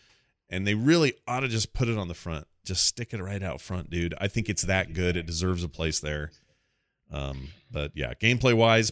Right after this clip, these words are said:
freaking the, the minute to minute gameplay is amazing. It's everything I wanted that to be, and then some.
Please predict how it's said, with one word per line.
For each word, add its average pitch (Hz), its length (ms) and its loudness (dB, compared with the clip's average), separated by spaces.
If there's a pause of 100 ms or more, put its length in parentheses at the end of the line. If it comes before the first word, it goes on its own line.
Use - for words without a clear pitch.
(120)
freaking 131 760 -2
the, 117 100 2
the 117 200 2
minute 127 340 4
to - 80 -2
minute 113 300 2
gameplay 120 520 2 (260)
is 139 180 2
amazing. 123 440 4
It's 98 160 0
everything 127 360 2
I 123 60 2
wanted 117 320 0
that 95 200 2
to - 80 -6
be, 92 380 0 (560)
and 101 140 0
then 104 160 2
some. 82 480 0